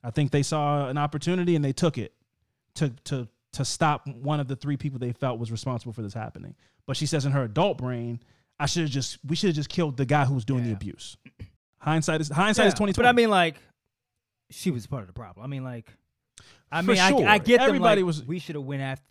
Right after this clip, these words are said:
Speaker 2: the, the main person, but they all
Speaker 1: Yes.
Speaker 2: played a part in this.
Speaker 1: They all enabled it.
Speaker 2: And,
Speaker 1: They all were
Speaker 2: and if
Speaker 1: enabling
Speaker 2: I'm
Speaker 1: it.
Speaker 2: them,
Speaker 1: They all knew
Speaker 2: I
Speaker 1: about
Speaker 2: mean, this
Speaker 1: it.
Speaker 2: might be terrible to say, but I'm like, all y'all, whoever's, I got the opportunity.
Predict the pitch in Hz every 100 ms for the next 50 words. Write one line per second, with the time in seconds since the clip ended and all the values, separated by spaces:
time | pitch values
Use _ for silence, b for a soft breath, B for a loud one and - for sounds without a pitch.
0 | 117 117 107 101 98 _ _ _ _ _
1 | _ _ _ 123 127 120 113 123 131 139
2 | 135 139 _ _ _ _ _ 143 143 151
3 | 143 147 135 131 123 - 120 131 120 104
4 | 98 - - 180 170 185 180 165 135 107
5 | 123 135 143 156 156 156 147 139 - 175
6 | 233 247 262 269 262 123 147 147 139 165
7 | 190 156 143 135 156 139 123 - 196 185
8 | 156 147 107 98 _ _ _ _ - 240
9 | 277 247 202 175 165 143 135 _ _ _
10 | 170 220 254 226 190 151 _ _ _ _
11 | - 175 175 160 143 135 160 135